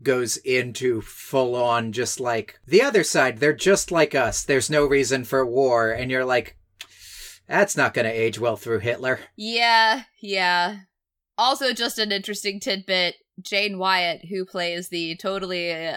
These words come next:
Speaker 2: uninteresting, other than her weird flutes on her birds, Sandra,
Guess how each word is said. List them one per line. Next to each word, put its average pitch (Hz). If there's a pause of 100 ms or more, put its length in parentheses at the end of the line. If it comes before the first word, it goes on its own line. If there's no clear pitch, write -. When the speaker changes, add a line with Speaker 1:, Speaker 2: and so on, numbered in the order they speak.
(120)
Speaker 2:
uninteresting, 175
other 170
than 165
her 175
weird 170
flutes -
on 165
her 160
birds, 156
Sandra, 202